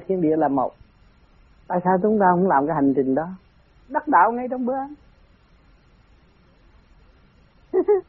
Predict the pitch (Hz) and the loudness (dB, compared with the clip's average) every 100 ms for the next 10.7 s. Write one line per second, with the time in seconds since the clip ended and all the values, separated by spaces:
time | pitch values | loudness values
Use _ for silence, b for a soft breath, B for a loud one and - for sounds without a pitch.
0 | _ - 311 302 277 196 196 262 - _ | _ -6 2 2 2 2 2 0 -8 _
1 | _ _ _ _ 190 233 254 269 269 240 | _ _ _ _ -4 -4 0 2 2 2
2 | 254 269 247 175 156 139 240 302 254 180 | 0 0 0 0 0 0 2 4 4 4
3 | 226 233 233 233 226 233 214 160 156 - | 2 -2 -2 -2 -2 0 0 0 -4 -6
4 | _ - _ 175 175 180 185 214 254 269 | _ -20 _ -6 2 10 10 10 8 4
5 | 220 320 - 254 233 190 - _ - 233 | 2 -4 -2 -2 0 -4 -4 _ -14 -6
6 | 269 202 202 151 233 247 196 185 165 185 | 0 0 2 4 4 4 2 2 -2 -2
7 | 220 247 185 165 170 165 - - _ _ | -4 -4 -4 -4 -6 -8 -14 -20 _ _
8 | _ _ _ - 190 165 156 139 - _ | _ _ _ -12 -2 -2 -2 -6 -10 _
9 | _ _ _ _ - 202 180 180 208 233 | _ _ _ _ -16 -4 4 4 2 -4
10 | 226 - 147 139 120 107 | -6 2 2 2 -2 -10